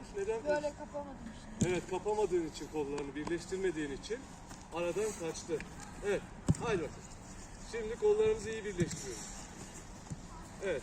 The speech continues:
Speaker 1: gel bakalım. Evet, iyi. Hop, evet. At. Haydi diğer taraf. Başla. Evet Uras. Evet Uras. Gözün topta olsun Uras. Gözümüz topta. Aferin. Çok güzel.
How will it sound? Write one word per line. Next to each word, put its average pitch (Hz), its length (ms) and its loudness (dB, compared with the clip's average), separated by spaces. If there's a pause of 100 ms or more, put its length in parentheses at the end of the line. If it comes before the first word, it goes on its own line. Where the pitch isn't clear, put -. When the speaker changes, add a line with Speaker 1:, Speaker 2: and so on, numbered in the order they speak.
Speaker 1:
gel 220 220 10
bakalım. 190 320 0
Evet, 190 220 4
iyi. 185 320 10 (420)
Hop, - 140 4 (400)
evet. 175 240 2 (880)
At. - 60 -2 (1040)
Haydi 190 260 4
diğer 190 220 6
taraf. 160 360 -4
Başla. 196 320 0 (1040)
Evet 208 160 4 (100)
Uras. 180 200 4 (300)
Evet 208 260 6
Uras. 190 160 2
Gözün 208 280 0
topta 233 340 6
olsun 226 260 6 (100)
Uras. 185 200 -2
Gözümüz 226 440 2
topta. 226 280 6 (1080)
Aferin. 190 400 2 (100)
Çok 180 180 -2
güzel. 131 200 -4